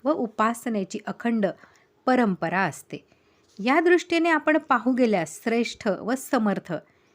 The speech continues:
ही ठोसर घराण्याची तेविसावी पिढी होती. ठोसर घराण्याचे मूळ पुरुष कृष्णाजी पंत हे बेदरास राहत होते. तेथे राज्यक्रांती झाली व नंतर दुष्काळ पडला, म्हणून त्यांनी बेदर प्रांत सोडला.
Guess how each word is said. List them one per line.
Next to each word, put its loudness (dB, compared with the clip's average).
ही -2
ठोसर -2
घराण्याची 0
तेविसावी 0
पिढी -4
होती. -6
ठोसर 4
घराण्याचे 4
मूळ 6
पुरुष 0
कृष्णाजी -2
पंत 0
हे 2
बेदरास 0
राहत -2
होते. -10
तेथे -2
राज्यक्रांती 0
झाली -2
व -2
नंतर 0
दुष्काळ -2
पडला, -10
म्हणून 4
त्यांनी 2
बेदर 2
प्रांत -2
सोडला. -2